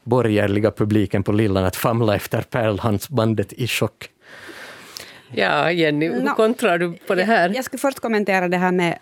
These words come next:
Speaker 3: pappan, alltså, som du sa, spelades av Pia Runnakko. Jag tycker det var ett bra val att vända på steken så att man, att det var en, eh, kvinna som spelar pappan och,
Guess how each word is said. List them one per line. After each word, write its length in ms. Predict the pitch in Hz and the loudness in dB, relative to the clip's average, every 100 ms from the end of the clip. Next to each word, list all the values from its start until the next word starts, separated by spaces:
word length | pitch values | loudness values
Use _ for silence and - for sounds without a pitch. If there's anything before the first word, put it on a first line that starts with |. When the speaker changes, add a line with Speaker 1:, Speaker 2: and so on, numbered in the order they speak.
| - | -6
Speaker 3:
pappan, 640 | 208 - _ - 87 101 | -6 -6 _ -12 -10 -8
alltså, 380 | - - 127 - | -10 -6 -4 -4
som 200 | - - | -6 -6
du 120 | 143 - | -6 -6
sa, 300 | - 113 - | -6 -6 -6
spelades 400 | - 143 156 - | -8 -4 -4 -4
av 80 | 156 | -4
Pia 220 | 175 165 | -4 0
Runnakko. 380 | 180 175 170 - | 2 0 -2 -6
Jag 100 | - | -8
tycker 220 | - 151 | -8 -8
det 60 | |
var 80 | 139 | -6
ett 120 | 151 | -6
bra 220 | - 170 156 | -4 -2 0
val 260 | 170 147 | 0 0
att 160 | 170 - - | -4 -8 -8
vända 320 | 170 170 165 | -2 0 0
på 120 | 180 | -4
steken 480 | 170 104 156 151 160 | -8 -6 -6 -6 -10
så 100 | - | -8
att 100 | 156 | -6
man, 200 | 165 - - - - - - - _ | -6 -8 -12 -20 -20 -20 -20 -20 _
att 120 | - - | -16 -12
det 100 | - | -8
var 160 | - - | -6 -6
en, 220 | 147 - - _ _ | -6 -6 -8 _ _
eh, 180 | - - | -14 -12
kvinna 320 | - 240 254 | -6 -2 -2
som 120 | 202 185 | -2 -4
spelar 280 | 175 160 | -4 -6
pappan 440 | 156 165 _ 160 151 | -4 -8 _ -4 -4
och, 220 | 131 - | -4 -8